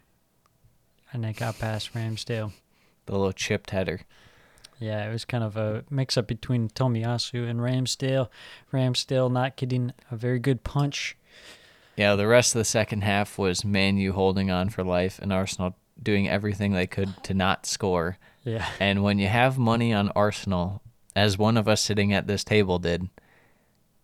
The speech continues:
Speaker 2: and you're just freaking out at every missed chance that goes wide that should be scored.
Speaker 1: And then you're, then the other one is the Arsenal supporter who's
Speaker 2: Yeah.
Speaker 1: freaking, <laughs> I,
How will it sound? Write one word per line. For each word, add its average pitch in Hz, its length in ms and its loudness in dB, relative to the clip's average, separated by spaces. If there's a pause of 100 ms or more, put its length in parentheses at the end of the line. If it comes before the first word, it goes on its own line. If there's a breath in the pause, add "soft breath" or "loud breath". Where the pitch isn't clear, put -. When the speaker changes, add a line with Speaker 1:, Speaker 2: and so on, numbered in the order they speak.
(120)
Speaker 2:
and 101 180 2
you're 104 140 2
just 101 240 -4
freaking 120 560 0
out 98 340 2
at 92 220 -2
every 104 400 2
missed 101 300 2
chance 90 480 0
that 92 180 2
goes 95 320 0
wide 90 400 0 (300)
that 90 160 -2
should 95 200 -4
be 90 120 -4
scored. 85 440 -2 (220)
Speaker 1:
And 120 180 -2
then 120 260 0
you're, 123 260 0 (120)
then 127 260 2
the 120 80 2
other 120 260 2
one 113 240 0
is 117 340 -2
the 123 120 -4
Arsenal 117 440 -2
supporter 123 640 -2
who's 117 580 -4
Speaker 2:
Yeah. 104 260 4
Speaker 1:
freaking, - 600 2 (160)
<laughs> - 240 -6
I, 175 320 12